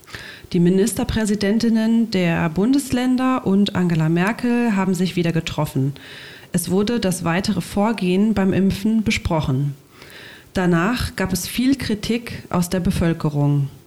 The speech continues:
Viele sagten, dass eigentlich nichts entschieden wurde. Und es fehlt immer noch der Impfstoff, um alle Menschen in Deutschland zu impfen.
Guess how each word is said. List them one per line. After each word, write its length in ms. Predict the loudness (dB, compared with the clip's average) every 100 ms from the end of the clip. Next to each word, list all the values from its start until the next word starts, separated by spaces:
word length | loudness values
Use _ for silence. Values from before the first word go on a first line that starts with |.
| -20 -20 -20 -18
Viele 360 | -6 0 2 2
sagten, 720 | 2 0 -2 -2 0 0 -2 -16 -20 -12 -4
dass 140 | -2
eigentlich 540 | 0 0 0 0 2
nichts 460 | 2 2 0 -2 -4
entschieden 520 | 0 0 2 2 2
wurde. 520 | 2 2 2 0 0 -4 -18 -20 -20 -20 -20 -20 -4
Und 300 | 2 2 2
es 160 | -4 -2
fehlt 240 | 0 0
immer 220 | 0 2
noch 180 | 2 0
der 220 | -2 0
Impfstoff, 640 | 2 0 -2 -2 -2 -2 -8 -2
um 180 | 0
alle 280 | 2 2 2
Menschen 520 | 4 4 2 2 0
in 200 | 2 2
Deutschland 760 | 2 0 -2 -2 2 2 0 -4
zu 140 | -4
impfen. 480 | 0 0 0 -2 -2